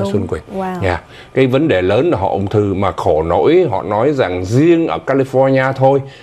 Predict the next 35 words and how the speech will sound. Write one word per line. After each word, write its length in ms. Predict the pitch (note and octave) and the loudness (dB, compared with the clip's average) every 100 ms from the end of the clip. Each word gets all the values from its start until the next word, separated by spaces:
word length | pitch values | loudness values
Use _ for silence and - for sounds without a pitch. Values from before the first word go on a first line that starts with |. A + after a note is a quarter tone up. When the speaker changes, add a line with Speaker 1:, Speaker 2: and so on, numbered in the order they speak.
| - | -4
Speaker 2:
các 140 | - A3+ | -2 2
cuộc 180 | C#3+ B2+ | 2 4
nghiên 240 | D#3 D#3 | 2 2
cứu 200 | D#3 E3+ | 4 2
này 200 | A3+ C#3 | 2 0
đã 80 | A#2+ | 0
có 260 | D3 E3 G3+ | 0 0 0
từ, 420 | D#3 A#2 A2+ A2 G#2+ | 2 4 4 2 2
à, 200 | G#2 G2+ | 2 0
năm 320 | A#2 C#3+ C#3+ | 0 0 2
ngoái 260 | D3 F#3+ | 2 0
rồi. 220 | B3 A2+ G#2 - - _ _ _ - - - - | 2 0 -2 -8 -20 _ _ _ -20 -20 -20 -12
Và 240 | - G#2 A#2 | -4 0 2
những 220 | A2+ F#3 | 2 2
năm 160 | D3 | 2
trước 180 | C3+ F3+ | 2 2
đều 160 | A#2+ G#2+ | 2 2
có, 320 | C3 C#3+ F#3 | 2 0 0
nhưng 140 | D3 C3 | 0 0
mà 80 | G#2 | 0
họ 180 | G#2+ | -2
nói 320 | A2+ C3+ F#3 F#3 C3+ - | -2 2 2 0 -6 0
cái 100 | F#3+ F3+ | 2 2
cuộc 160 | A#2+ | 2
nghiên 180 | B2 B2+ | 2 0
cứu 180 | B2 D3 | 2 2
mới 220 | F#3+ F3+ | 2 2
nhất 220 | A3 B3+ - | 0 -2 0
trên, 260 | D3 B2+ | 0 2
à, 100 | B2+ | 0
C 140 | B2 D3 | 0 2
N 340 | C3+ C3 B2 | 2 2 0
N 20 | |
và 120 | G2+ | 0
A 120 | G2 | 0